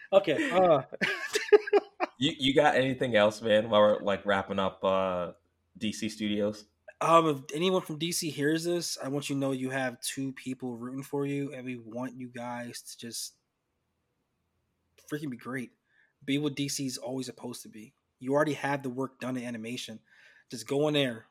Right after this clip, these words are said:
Speaker 1: open the film. The Killing Joke by Batman. Hush by Batman.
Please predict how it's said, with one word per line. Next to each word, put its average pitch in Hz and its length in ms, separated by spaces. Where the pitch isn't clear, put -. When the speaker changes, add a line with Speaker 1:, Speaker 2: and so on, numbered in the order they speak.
Speaker 1:
open 151 280
the 139 80
film. 139 380
The - 60
Killing 185 380
Joke 151 340
by 131 140
Batman. 127 420
Hush - 520
by 135 160
Batman. 123 480